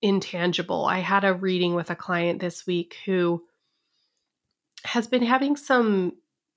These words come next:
mindset issues with finances. And it's been a theme in her life, even though when I looked at her and her company, she has, like, immense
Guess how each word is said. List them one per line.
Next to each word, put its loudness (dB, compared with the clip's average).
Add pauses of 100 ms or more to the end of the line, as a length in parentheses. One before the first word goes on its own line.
(120)
mindset 0 (380)
issues -4
with -6
finances. -4 (720)
And 0 (720)
it's -2
been 4
a 4
theme 2
in 0
her 2
life, 0
even -2
though 2 (480)
when 2
I 0
looked -2
at 0
her 0
and 0
her 2
company, -2
she 0
has, -4
like, -4
immense -2